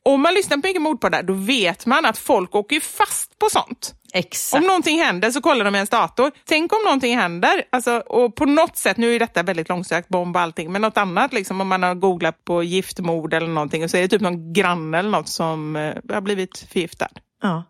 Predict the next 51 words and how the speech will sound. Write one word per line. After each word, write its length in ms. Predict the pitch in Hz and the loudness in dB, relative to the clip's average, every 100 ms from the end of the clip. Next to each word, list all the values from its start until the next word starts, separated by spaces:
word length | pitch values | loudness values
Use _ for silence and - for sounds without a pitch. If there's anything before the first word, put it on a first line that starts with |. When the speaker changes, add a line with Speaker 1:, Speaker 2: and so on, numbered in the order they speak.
| - - - | -18 -20 -4
Speaker 2:
Men 120 | 262 | 0
den 120 | 302 | 2
här 180 | 302 330 | 2 2
googlingen 420 | 311 294 214 202 | 2 0 0 0
tror 120 | 208 | 0
jag 80 | 202 | 0
inte 280 | 226 190 - | 2 0 0
att 80 | 196 | 0
man 120 | 214 | 0
kan 120 | 214 | 2
åka 160 | 208 208 | 0 0
fast 380 | 170 151 - - | -2 -4 -10 -4
på 200 | 147 - - - | -2 -2 -10 -8
för 100 | 185 | -2
någonting. 360 | 147 139 - - _ _ | -2 -2 -6 -10 _ _
Speaker 1:
Mm. 260 | 240 220 247 - _ _ - | -2 -2 -4 -8 _ _ -4
Speaker 2:
Hur 240 | 226 277 | 0 2
länge 460 | 277 285 247 202 196 | 2 4 4 2 0
kokar 520 | - 233 - 180 175 | 0 -2 0 0 0
man 220 | 175 175 | 0 -2
ägg? 340 | - 254 170 - _ _ - | -2 -6 -6 -16 _ _ -2
Speaker 1:
<laughs> 320 | 285 740 622 | 0 0 0
Nej, 340 | 285 262 240 269 - | 2 4 2 -2 -10
nej, 100 | 190 | -8
det 60 | 202 | -6
är 60 | |
sant. 200 | 202 - - - | -8 -10 -16 -4
Fast 140 | - 202 | -2 0
det 100 | 180 | -2
tycker 180 | 233 | 0
inte 100 | 392 | 2
jag 80 | 381 | 2
är 60 | 214 | 2
så 80 | 240 | 2
himla 260 | 240 185 | 2 2
konstigt, 460 | 180 202 - - - | 2 -2 0 -4 0
eller? 160 | 220 403 - _ | 2 2 0 _
Det 80 | - | 0
är 40 | 220 | 2
väl 120 | 359 | 2
inte 120 | 453 | 2
så 60 | 320 | 0
lätt 160 | 254 | 0
att 60 | 247 | 2
veta 240 | 226 - 190 | 0 0 -2
om 40 | |
man 100 | 190 | -2
inte 160 | 196 190 | -4 -4
kan 160 | 180 | -6
koka 240 | 175 285 | -6 -4
ägg? 100 | 247 | -4